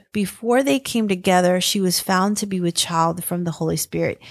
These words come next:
And her husband Joseph, being a just man and unwilling to put her to shame, resolved to divorce her quickly.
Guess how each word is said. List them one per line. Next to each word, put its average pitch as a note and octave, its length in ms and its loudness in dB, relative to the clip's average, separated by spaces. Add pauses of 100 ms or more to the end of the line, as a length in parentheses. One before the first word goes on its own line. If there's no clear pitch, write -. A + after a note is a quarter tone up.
(220)
And G3+ 160 4
her G3+ 100 4
husband A#3+ 540 2
Joseph, F3 540 2
being G#3 260 2
a G#3 140 4
just E3+ 420 0
man E3 360 -2 (360)
and F#3+ 240 2
unwilling G3 600 2
to - 120 -4
put F#3 200 0
her F#3 120 2
to E3+ 100 2
shame, E3 460 -2 (340)
resolved F#3+ 600 4
to B3 100 -2
divorce F#3 520 -2
her F#3 120 -8
quickly. E3 560 -6